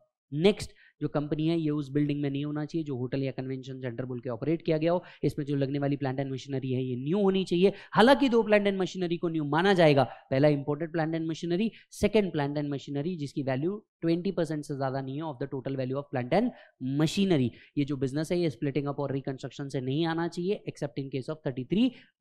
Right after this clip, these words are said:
B। And last जो है कि सर आपका ये मैन्युफैक्चरिंग एक्टिविटी में होना चाहिए, अदर बिजनेस में नहीं होना चाहिए। Yes or no? राइट? इसके बाद हम आते हैं कोऑपरेटिव सोसाइटी के टैक्स रेट पे। नॉर्मल कोऑपरेटिव सोसाइटी हंड्रेड एंड फिफ्टीन बी ए डी के अंदर में कवर होता है।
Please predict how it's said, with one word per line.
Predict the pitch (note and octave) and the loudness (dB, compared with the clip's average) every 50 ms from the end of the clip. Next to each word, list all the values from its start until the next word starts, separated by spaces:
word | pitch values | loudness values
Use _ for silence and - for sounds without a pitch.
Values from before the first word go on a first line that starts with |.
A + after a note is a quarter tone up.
| - - - | -8 0 6
B। | F#3 A#3 A3+ F#3+ C#3 A2+ - - - _ _ - | 8 8 8 8 8 4 2 -4 -20 _ _ -2
And | C3+ C3 C3 C3 B2 A#2 A#2 A2+ B2 | -2 -2 -2 -4 -4 -4 -2 0 2
last | C#3+ E3 F3+ C#3+ - - - - - _ _ _ - | 4 4 4 4 2 -4 -14 -20 -20 _ _ _ -8
जो | C3+ C3 | -6 -2
है | A#2 B2 C3+ D3+ D#3+ D3+ - - _ _ _ | 0 2 2 2 2 0 -6 -14 _ _ _
कि | - B2+ A2+ | -6 -6 -6
सर | - - C3 C3+ C#3+ C#3 - _ _ - - | -6 -6 -6 -6 -6 -6 -10 _ _ -6 -4
आपका | B2 B2 - - - C3 | -4 -4 -4 -6 -6 -4
ये | B2+ C3 C3+ C#3+ C#3 C3+ | -4 -2 -2 -4 -4 -6
मैन्युफैक्चरिंग | A#2+ B2 B2 C3 A#2+ B2 A#2 - - C3 B2 B2 | -6 -6 -6 -6 -6 -8 -8 -8 -10 -8 -8 -6
एक्टिविटी | A#2 - _ - A#2+ A#2 - C3 B2 | -8 -8 _ -10 -10 -8 -8 -8 -6
में | C#3 C#3 | -6 -6
होना | A#2 A#2+ A#2+ A#2 A#2+ | -6 -6 -6 -6 -6
चाहिए, | A#2 - D3+ D#3 - | -8 -8 -8 -10 -8
अदर | B2 A#2+ A#2+ A#2 | -8 -10 -10 -10
बिजनेस | A#2+ G#2+ A2 A2+ A2 - - | -10 -10 -10 -12 -10 -8 -8
में | E3+ | -6
नहीं | E3 C#3 A#2 A#2 A#2 A2 | -4 -4 -4 -4 -4 -6
होना | G#2 G2+ G#2+ G#2 | -6 -8 -10 -12
चाहिए। | G#2 - A#2 A2+ A#2+ C3 B2+ B2 | -12 -12 -12 -14 -12 -8 -4 -4
Yes | B2+ A#2+ - C3+ | -4 -4 -4 -6
or | C3 B2 | -8 -8
no? | C3+ C#3+ - _ _ _ _ _ _ _ _ - | -8 -10 -12 _ _ _ _ _ _ _ _ -2
राइट? | B2 C#3+ F#3 F#3 - - _ - - _ - | 0 0 0 -2 -4 -10 _ -20 -12 _ -6
इसके | D3 - - C#3+ | -6 -4 -2 0
बाद | C3+ D3 E3+ E3+ | 2 2 2 2
हम | E3+ D#3+ | 2 0
आते | C#3+ C3 - D3+ | -2 -2 -2 -4
हैं | D#3 D3+ | -4 -4
कोऑपरेटिव | - D3 C#3 C3+ C3 - C3 B2 C#3 C3 | -4 -4 -4 -4 -4 -4 -6 -4 -4 -6
सोसाइटी | A#2+ - B2+ B2+ B2+ A#2+ B2 B2+ | -6 -8 -8 -6 -4 -4 -4 -4
के | A#2+ B2 | -4 -4
टैक्स | - B2 B2+ - - | -4 -4 -4 -4 -4
रेट | D3+ C#3+ - | -6 -6 -4
पे। | - F3 F3+ - - - _ - | -4 -4 -4 -6 -8 -16 _ -2
नॉर्मल | C#3+ D#3 D#3+ E3+ F3+ G3 G3 | 0 0 2 2 2 0 -2
कोऑपरेटिव | G3 G3 E3 D#3+ D3+ - D#3 D3 C#3+ D#3 C#3+ | -2 -2 -4 -4 -4 -4 -4 -4 -4 -4 -6
सोसाइटी | C3+ C#3+ B2 C#3 C3 C3 - E3+ | -8 -8 -6 -6 -4 -4 -4 -4
हंड्रेड | C#3+ B2+ C3+ C3 C3+ C3 | -4 -4 -4 -4 -4 -4
एंड | C3+ C3+ C#3 | -4 -6 -6
फिफ्टीन | - C3+ - - C3+ B2+ B2 A#2+ | -8 -10 -8 -8 -8 -8 -4 -2
बी | D3 E3+ F#3+ F3+ - - | -2 -2 -2 -2 -4 -4
ए | D3 C3+ B2+ | -2 -2 -2
डी | B2 B2 D3+ E3 | 0 -2 -2 -2
के | D#3 - D#3+ | -2 -2 -4
अंदर | D3+ D#3 D#3 D#3 D#3+ | -2 -2 -4 -4 -4
में | D#3+ D#3 | -4 -4
कवर | - D3+ D3 D#3 | -4 -4 -4 -4
होता | D#3 D3 - E3+ F3 | -4 -4 -2 0 0
है। | F#3+ F#3 | 0 -2